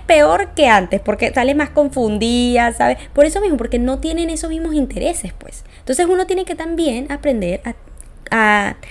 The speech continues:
reconocer esos límites, you know? Ay, también, gente, porque, bueno, yo sí creo mucho en las vibras. Y yo quiero, honestamente, que les presten atención a su cuerpo, a su instinto, a su mente,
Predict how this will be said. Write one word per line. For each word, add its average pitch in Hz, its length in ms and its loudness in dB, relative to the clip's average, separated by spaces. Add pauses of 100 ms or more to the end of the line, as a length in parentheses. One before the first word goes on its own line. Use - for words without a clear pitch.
(160)
reconocer 285 520 4
esos 339 280 -2
límites, - 720 -4
you 220 100 -4
know? 220 400 0 (1500)
Ay, 269 180 4
también, 247 320 4
gente, 320 200 4
porque, 277 280 0
bueno, 190 220 0
yo 214 260 -2
sí 269 200 -4
creo 269 240 2
mucho 254 280 -2
en 247 80 -4
las 190 200 -6
vibras. 175 680 -6 (420)
Y 254 80 0
yo 294 220 -2
quiero, 349 500 0 (220)
honestamente, 233 720 -4
que 220 100 -6
les 185 160 -6
presten 220 420 -2
atención 190 520 -4
a 220 120 -6
su 190 220 -8
cuerpo, 190 640 0
a 196 80 -2
su 185 160 -8
instinto, 190 640 -6
a 180 60 -6
su 170 240 -6
mente, 196 720 -2